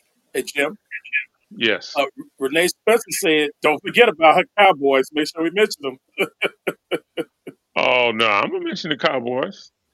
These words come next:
Speaker 1: All right.
Speaker 2: They played, they played with the afternoon games. We get to, I think the final, the final, uh, Sunday early game, the, uh, Texans, who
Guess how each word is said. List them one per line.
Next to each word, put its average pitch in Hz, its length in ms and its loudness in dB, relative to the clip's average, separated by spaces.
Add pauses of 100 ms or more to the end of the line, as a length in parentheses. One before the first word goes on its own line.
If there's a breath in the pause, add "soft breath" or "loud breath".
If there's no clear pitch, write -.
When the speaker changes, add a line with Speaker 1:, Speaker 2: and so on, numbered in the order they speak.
(140)
Speaker 1:
All 147 100 2
right. 160 180 2
Speaker 2:
They 143 140 0
played, 135 320 -2 (160)
they 131 140 2
played 131 320 0
with 113 220 0
the 113 100 4
afternoon 120 500 -2
games. 98 340 -2
We 113 120 -8
get 107 280 -6
to, 98 200 -8 (460 soft breath)
I 110 60 -2
think 143 240 -4
the 120 80 -2
final, 185 760 -2 (340)
the 143 80 -18
final, 165 400 -6 (220)
uh, 120 200 -12
Sunday 127 680 -8 (640)
early 143 320 -10
game, 101 500 -14
the, 104 280 -16
uh, 98 120 -16
Texans, 165 640 -12
who 151 80 -16